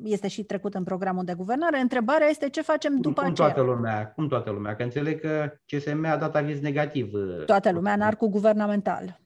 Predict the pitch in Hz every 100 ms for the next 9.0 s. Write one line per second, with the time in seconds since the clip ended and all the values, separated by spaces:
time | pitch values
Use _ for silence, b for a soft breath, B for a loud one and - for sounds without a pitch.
0 | _ - 202 190 185 208 196 214 220 202
1 | 202 196 208 220 208 190 196 202 208 185
2 | 165 170 196 - 240 233 226 233 220 220
3 | 220 185 190 196 190 185 185 202 170 160
4 | 226 269 233 196 190 202 185 285 311 320
5 | 269 311 330 311 311 311 311 294 269 247
6 | 208 - - _ _ _ - 208 214 214
7 | 214 247 233 202 196 185 - _ - 170
8 | 190 196 180 180 175 175 226 302 403 -